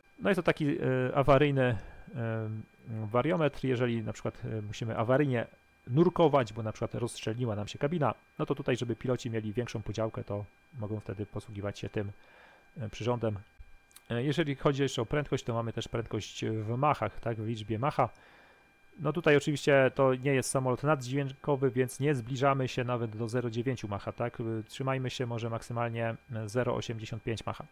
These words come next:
Chociaż w Wikipedii chyba pisało, że on potrafi latać zero dziewięć macha, ale nie wiem, może na wyższej wysokości.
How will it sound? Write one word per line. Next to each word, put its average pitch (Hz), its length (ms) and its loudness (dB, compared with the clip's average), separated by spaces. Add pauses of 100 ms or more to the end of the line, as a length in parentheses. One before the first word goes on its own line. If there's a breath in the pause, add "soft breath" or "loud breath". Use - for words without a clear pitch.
(600 loud breath)
Chociaż 160 360 4
w 120 60 -4
Wikipedii 151 420 2
chyba 135 140 2
pisało, 131 360 4
że 120 140 2
on 117 220 -2 (260)
potrafi 120 340 -2
latać 104 280 -2
zero 107 240 -6
dziewięć 104 260 -8
macha, 110 340 -6
ale 104 320 -4 (1120)
nie 117 120 -4
wiem, 104 120 -6
może 120 180 -2
na 117 140 2
wyższej 110 300 -4
wysokości. - 500 -8